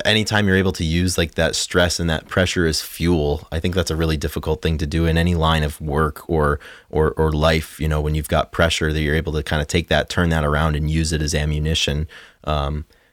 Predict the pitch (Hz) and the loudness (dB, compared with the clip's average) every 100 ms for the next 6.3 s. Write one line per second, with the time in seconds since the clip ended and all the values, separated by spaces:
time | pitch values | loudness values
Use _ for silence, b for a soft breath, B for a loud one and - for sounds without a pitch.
0 | b - 101 107 110 110 101 107 104 90 | b 0 2 4 4 4 4 4 2 2
1 | 101 98 87 101 92 85 76 95 90 85 | 4 4 2 0 0 0 0 2 2 2
2 | 85 85 - 82 - 85 - 92 92 85 | 0 0 0 -2 -2 -6 -2 2 2 2
3 | - 87 87 80 - 80 73 80 80 78 | 2 0 0 -2 -2 -2 0 0 0 0
4 | 76 80 82 90 85 87 92 107 104 92 | -2 -2 0 2 2 2 2 2 2 0
5 | - 92 90 92 87 90 85 82 92 98 | 2 2 4 4 2 2 4 4 4 2
6 | - 87 80 | 0 2 0